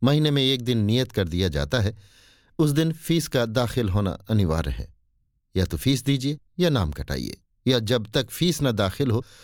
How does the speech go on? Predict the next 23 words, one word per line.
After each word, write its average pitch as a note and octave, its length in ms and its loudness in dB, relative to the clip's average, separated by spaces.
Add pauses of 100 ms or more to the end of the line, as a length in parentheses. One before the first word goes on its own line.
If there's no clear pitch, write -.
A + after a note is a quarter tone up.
(240)
रोज C3 380 2 (420)
कुछ C#3 180 0
जुर्माना G2 560 0
दीजिए। B1+ 460 -8 (420)
कहीं-कहीं E3+ 480 2
ऐसा C3+ 260 0
भी B2 180 0
नियम C3+ 300 2
है C#3+ 220 2
कि C#3 220 0 (340)
उस C#3+ 160 2
दिन C#3+ 200 0
फीस A#2 280 -2
दुगनी A#2 320 0
कर F#2 180 -2
दी D#2+ 120 -4
जाती E2 320 0
है B2+ 80 2
और F#2+ 240 0 (360)
किसी C#3+ 260 2
दूसरी C3+ 440 -2
तारीख G#2+ 440 -2
को F#2 260 -6